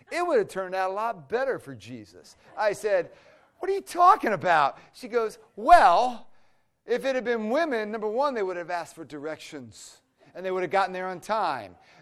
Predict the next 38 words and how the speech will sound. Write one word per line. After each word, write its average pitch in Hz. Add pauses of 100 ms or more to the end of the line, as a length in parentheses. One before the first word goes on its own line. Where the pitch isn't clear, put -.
(140)
Two, 226 (240)
since 233
they've 233
gotten 233
there 208
in 196
time, 262 (160)
they 226
would 214
have 185
helped 302
with 294
the 214
delivery 170
and 185
not 233
put 240
the 196
baby 165
in 151
the 143 (140)
feeding 220
trough 110
and 185
made 240
sure 330
that 196
didn't 143
happen. 131 (340)
And 190 (240)
three, 269 (220)
they 220
would 220
have 175
brought 180
three 202
practical 220
gifts." -